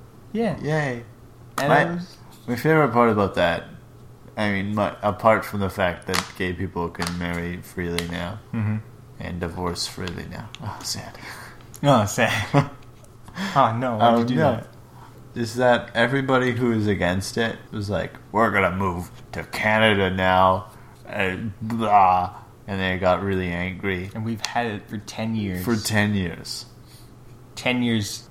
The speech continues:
Speaker 1: we've had gay marriage is legalized in Canada.
Speaker 2: Yeah. Did they make a law, like, beforehand saying gay people can't get married?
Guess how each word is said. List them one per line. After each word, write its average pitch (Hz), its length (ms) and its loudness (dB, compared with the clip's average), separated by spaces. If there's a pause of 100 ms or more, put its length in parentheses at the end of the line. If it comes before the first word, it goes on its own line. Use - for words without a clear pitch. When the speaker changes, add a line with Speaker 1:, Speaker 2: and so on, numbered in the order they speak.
Speaker 1:
we've 117 100 0
had 117 240 0
gay 117 120 0
marriage 117 540 -2 (160)
is 123 200 -8
legalized 110 480 2
in 104 120 0
Canada. 107 460 -2 (140)
Speaker 2:
Yeah. 127 240 2 (380)
Did 160 120 2
they 156 140 4
make 175 240 2
a 190 80 4
law, 117 380 8
like, 107 260 0
beforehand 113 720 0
saying 95 460 0
gay 92 180 2
people 101 300 0
can't 95 260 -2
get 117 180 -2
married? 123 380 -4